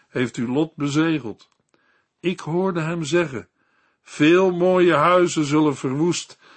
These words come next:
en verlaten liggen. Zelfs de grootste zullen niet meer bewoond worden.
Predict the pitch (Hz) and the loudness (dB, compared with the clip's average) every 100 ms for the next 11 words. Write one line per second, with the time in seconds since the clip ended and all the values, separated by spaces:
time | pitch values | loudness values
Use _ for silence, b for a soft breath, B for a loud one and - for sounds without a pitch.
0 | b - 135 139 135 139 160 170 - 113 | b -6 -6 -2 0 2 0 -2 -4 -4
1 | 107 104 98 _ b b b b b - | -6 -8 -18 _ b b b b b -4
2 | 160 165 165 - 139 - 143 185 202 196 | 2 2 2 0 -4 -2 0 2 2 0
3 | - 117 104 b b - - 143 127 139 | -6 -6 -6 b b -8 -2 0 0 -2
4 | 190 190 156 160 151 139 135 160 160 135 | -4 -6 -6 -4 -2 0 0 0 -2 -6
5 | 107 95 | -8 -8